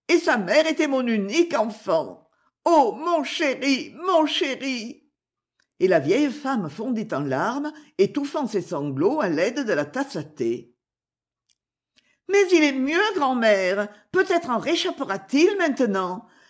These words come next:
J'ai toujours dit qu'il s'en sauverait. Oh, je suis si heureuse, si heureuse ! » Et elle s'assit avec ses vêtements trempés, auxquels elle ne pensa pas un instant, sur un petit tabouret à côté du lit.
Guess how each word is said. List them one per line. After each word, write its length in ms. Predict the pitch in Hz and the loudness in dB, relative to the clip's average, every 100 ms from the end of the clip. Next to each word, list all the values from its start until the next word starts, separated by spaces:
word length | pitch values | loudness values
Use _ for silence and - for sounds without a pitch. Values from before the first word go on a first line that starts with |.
| _ | _
J'ai 260 | 285 302 302 | 2 2 2
toujours 400 | 330 370 359 254 | 2 2 2 -2
dit 200 | 233 339 | -2 0
qu'il 160 | 403 | -2
s'en 200 | - 294 | 0 -4
sauverait. 800 | 226 359 311 247 160 165 185 - _ _ _ _ _ 381 | -2 -2 0 0 0 -2 -4 -8 _ _ _ _ _ 2
Oh, 280 | 349 220 - | 4 2 0
je 180 | 285 | -2
suis 220 | 349 349 311 | 0 0 0
si 320 | - 320 339 | -2 2 4
heureuse, 640 | 247 208 214 190 165 190 - _ | 4 2 2 2 0 -8 -10 _
si 200 | - 403 403 | 2 8 8
heureuse ! » 760 | 294 233 233 175 160 180 208 202 - _ _ _ _ _ _ _ _ _ _ _ _ _ _ _ _ _ - | 8 4 0 0 -2 -4 -6 -8 -12 _ _ _ _ _ _ _ _ _ _ _ _ _ _ _ _ _ 4
Et 80 | 175 | 4
elle 160 | 247 | 4
s'assit 480 | 311 311 254 - 269 | 0 -4 -4 -4 0
avec 260 | 196 160 160 | 0 0 -2
ses 80 | 147 | -4
vêtements 460 | 240 247 247 175 | -2 -4 -4 -6
trempés, 680 | - 151 147 135 202 262 - - _ | -6 -8 -8 -2 2 2 -2 -16 _
auxquels 460 | 202 214 - 226 285 | -2 0 0 0 2
elle 180 | 311 220 | -2 -2
ne 100 | 180 | -4
pensa 360 | 165 160 156 | -4 -6 -6
pas 260 | 139 269 285 | -4 -2 -2
un 120 | 254 | -2
instant, 580 | 156 143 - 160 196 277 - _ | -2 -6 -8 -6 -4 -6 -12 _
sur 160 | - 175 | -4 -2
un 80 | 160 | -2
petit 320 | 302 311 330 | -2 -2 -2
tabouret 480 | 247 170 160 170 302 | -2 0 -2 0 -2
à 60 | |
côté 320 | - 214 220 269 | 0 -4 -2 -2
du 160 | 185 | -2
lit. 360 | 131 123 135 | -2 -4 -4